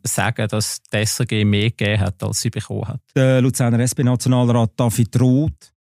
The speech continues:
Speaker 2: hat in der woz gesagt, die Vereinbarung eben zwischen der S R G und dem Verlegerverband sei an der Grenze von,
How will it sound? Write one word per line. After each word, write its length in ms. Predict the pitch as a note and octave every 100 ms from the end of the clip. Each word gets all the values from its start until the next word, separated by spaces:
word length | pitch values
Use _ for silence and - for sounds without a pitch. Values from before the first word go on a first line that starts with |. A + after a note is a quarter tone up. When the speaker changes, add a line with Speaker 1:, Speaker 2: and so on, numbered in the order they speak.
| -
Speaker 2:
hat 120 | B2+
in 80 | A#2+
der 100 | B2
woz 300 | A#2+ B2+ -
gesagt, 580 | - A#2+ A2+ A2+ G2+ -
die 140 | C3
Vereinbarung 800 | - A#2+ B2 D3+ D3+ C#3 D3+ D#3 C#3+
eben 280 | A#2+ C#3+
zwischen 320 | - F3+ G#2 -
der 140 | A#2+
S 260 | A#2+ B2 -
R 80 |
G 300 | A2+ C3+ C#3
und 160 | - A2+
dem 80 | G#2+
Verlegerverband 800 | A2+ A#2 C3 A#2+ B2 A#2 C#3 - _ _ _ -
sei 200 | C#3+ C#3 C#3
an 100 | A2+
der 80 | A2+
Grenze 520 | G#2+ G#2 C3 - C#3
von, 400 | - B2+ C#3